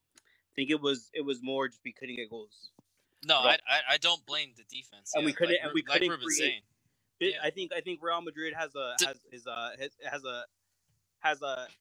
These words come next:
Speaker 1: their thing is building up from the midfield and, and, and, and building it up from the midfield and scoring. And, uh, I think with today's game, they just weren't able to do that.
Speaker 2: Yeah,
Speaker 1: Um,
Speaker 2: de-,
Speaker 1: eh, their, their
Speaker 2: defense
Speaker 1: defense has never been a problem. I think their defense has been pretty stable.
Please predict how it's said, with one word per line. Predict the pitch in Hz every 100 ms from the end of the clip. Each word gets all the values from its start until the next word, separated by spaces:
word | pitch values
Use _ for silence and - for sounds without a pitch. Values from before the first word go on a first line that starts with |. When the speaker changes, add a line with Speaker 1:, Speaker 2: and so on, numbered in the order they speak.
| 143
Speaker 1:
their | 160 165
thing | 214 190
is | 160
building | 127 143 156 160
up | 160 147
from | 135
the | 117
midfield | 113 139 135 143 131 127 - 131 - - - 127
and, | 120 127
and, | 127 -
and, | 131 135 147
and | 131 120 _ _ 135
building | 165 170 165
it | 160
up | 156
from | 147
the |
midfield | 127 147 160 135
and | 113
scoring. | - 139 127 117 120 -
And, | 113 113 113
uh, | 113 113 -
I | 123
think | 147 135
with | 131
today's | 135 123 127 117
game, | 120 117
they | 113
just | 117 _
weren't | 113 120 117 113
able | 110 107
to | 104
do | 113 123
that. | 107 - _ _ _ _ _ 127
Speaker 2:
Yeah, | 147
Speaker 1:
Um, | 117
Speaker 2:
de-, | 135 -
Speaker 1:
eh, | 151 127
their, | 147 165
their |
Speaker 2:
defense | 165 156 -
Speaker 1:
defense | 165 185 170
has | 151
never | 143 147 143
been | 139 135
a |
problem. | - 131 131
I | 135
think | 139
their |
defense | 123 131 123 120
has |
been | 117 117 - -
pretty | 131 131
stable. | - - 123 131 117 117